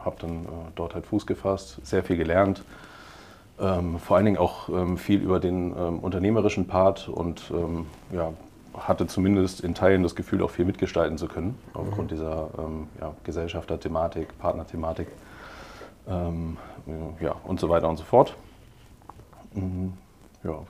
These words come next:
Speaker 1: Wie, du musst immer sagen, wie viel ich da, äh, erzählen soll, ne? Ich kann dir auch zwei Stunden
Speaker 2: Ei-, also ich kann dir immer zuhören, äh, weil ich dich jetzt auch schon eine Weile kenne, du ein angenehmer, äh, Typ bist. Was mich tatsächlich, bevor wir jetzt nochmal in das eigentliche Thema, das wir beide
Speaker 1: Mhm.
Speaker 2: jetzt wahrscheinlich vertiefen werden, reingehen,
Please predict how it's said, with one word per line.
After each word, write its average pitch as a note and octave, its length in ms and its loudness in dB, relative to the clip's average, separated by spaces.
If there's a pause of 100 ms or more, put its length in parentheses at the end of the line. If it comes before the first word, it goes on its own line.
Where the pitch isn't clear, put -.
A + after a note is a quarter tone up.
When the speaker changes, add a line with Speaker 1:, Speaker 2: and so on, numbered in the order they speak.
(220)
Speaker 1:
Wie, F2+ 300 0
du E2 180 -4
musst F2+ 160 -2
immer F2+ 160 2
sagen, G2 260 10
wie F2+ 80 4
viel F#2+ 160 2
ich F2 100 2
da, F2 280 4
äh, E2 240 0
erzählen G2 320 2
soll, F2 160 6
ne? F2+ 80 2
Ich F#2 120 -4
kann F2 80 -2
dir F2 140 0
auch D#2 60 -6
zwei F2 240 0
Stunden C3 220 10
Speaker 2:
Ei-, D3+ 120 12
also D3 140 12
ich D#3+ 100 12
kann C#3+ 220 12
dir B2 100 12
immer A#2 240 12
zuhören, G#2+ 480 10
äh, G2 520 4
weil G#2 120 4
ich G2+ 120 -2
dich A2 120 2
jetzt G#2+ 140 2
auch G2+ 80 6
schon A2+ 120 2
eine G2+ 120 4
Weile G2 160 6
kenne, A2+ 300 6
du G#2+ 80 6
ein G#2+ 80 8
angenehmer, G#2+ 600 6
äh, G2+ 80 2
Typ C3+ 240 0
bist. A#2+ 160 2
Was A#2+ 140 4
mich A#2+ 160 4
tatsächlich, C#3+ 560 6
bevor C3 260 4
wir B2 60 10
jetzt B2 100 2
nochmal A#2 260 6
in A2 80 6
das G#2+ 140 4
eigentliche A#2+ 480 8
Thema, C#3 340 10
das A2 140 2
wir G#2+ 100 6
beide G#2+ 280 8 (240)
Speaker 1:
Mhm. F#2 160 4
Speaker 2:
jetzt A2 240 4
wahrscheinlich G#2+ 340 4
vertiefen C3+ 460 2
werden, A2 200 8
reingehen, B2 540 8